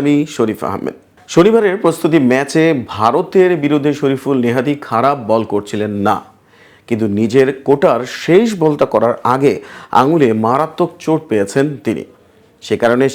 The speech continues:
শেষ বলটা না করেই তাকে মাঠ ছাড়তে হয়। জানা গিয়েছে তাকে হাসপাতালেও নিয়ে যাওয়া হয়েছিল। যদিও বাংলাদেশ ক্রিকেট দলের অধিনায়ক নাজমুল হোসেন শান্তর আশা বিশ্বকাপে বাংলাদেশের অভিযান শুরু হওয়ার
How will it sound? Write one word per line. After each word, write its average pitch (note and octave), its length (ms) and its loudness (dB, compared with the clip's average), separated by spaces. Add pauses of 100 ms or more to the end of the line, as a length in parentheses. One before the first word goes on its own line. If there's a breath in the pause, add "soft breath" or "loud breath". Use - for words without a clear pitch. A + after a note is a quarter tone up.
শেষ D#3 180 2 (120)
বলটা B2 220 0 (180)
না A2 80 4 (160)
করেই C3+ 300 0
তাকে A#2+ 160 -2 (160)
মাঠ A#2 180 0 (100)
ছাড়তে - 320 -10
হয়। - 160 -8 (640 loud breath)
জানা C#3 240 4
গিয়েছে G3 280 0 (160)
তাকে C3 160 0 (100)
হাসপাতালেও C#3+ 640 2 (260)
নিয়ে C3 260 4
যাওয়া G2+ 220 -2
হয়েছিল। D#2+ 280 -4 (420 loud breath)
যদিও D#3+ 340 4 (140)
বাংলাদেশ B2+ 380 0
ক্রিকেট A#2+ 240 2 (120)
দলের A#2 220 2 (120)
অধিনায়ক C#3 360 2 (520 loud breath)
নাজমুল D#3 580 2
হোসেন C3+ 260 2 (120)
শান্তর B2 360 0 (220)
আশা A#2+ 240 -2 (580 loud breath)
বিশ্বকাপে C#3 540 0 (260)
বাংলাদেশের A#2+ 480 -2 (120)
অভিযান C3 300 2 (100)
শুরু A#2 180 -2 (100)
হওয়ার A2 220 -2